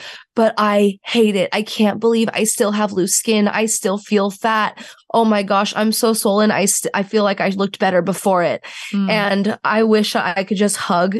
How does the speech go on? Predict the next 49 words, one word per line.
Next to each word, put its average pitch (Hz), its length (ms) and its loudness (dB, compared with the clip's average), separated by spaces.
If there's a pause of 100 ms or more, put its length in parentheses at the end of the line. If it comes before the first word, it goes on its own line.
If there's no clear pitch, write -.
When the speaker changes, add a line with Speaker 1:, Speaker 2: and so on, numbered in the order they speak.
Speaker 1:
every 185 280 -2
single 202 300 2
one 175 140 2
of 175 80 2
those 175 160 2
people, 202 480 0
because 175 600 -2
I 160 160 -2
totally 165 340 -2
get 247 200 0
it. 240 140 0 (500)
I 226 420 2
also 208 340 2
got 185 160 0
out 180 160 0
of 175 80 -4
tummy 190 240 0
tuck 180 400 -2
with 196 220 0
the 190 80 2
first 196 340 0
thought 180 220 2
of, 175 160 0
"Huh, 196 320 -2 (400)
could 196 140 -2
I 185 160 -2
have 262 160 -2 (400)
more 214 220 4
benefited, 233 600 2
more 214 240 0
benefited 208 520 0
from 190 440 -2
an 185 100 0
F 175 200 -4
D 185 160 0
L 185 220 0
where 202 100 2
they 175 100 2
do, 170 160 2
like, 165 200 0
the 190 60 0
tummy 180 240 -2
tuck 175 220 -6
on 160 220 -2
your 160 200 -4
upper 196 240 0
abdomen 202 540 0
as 170 160 -4
well? 185 400 0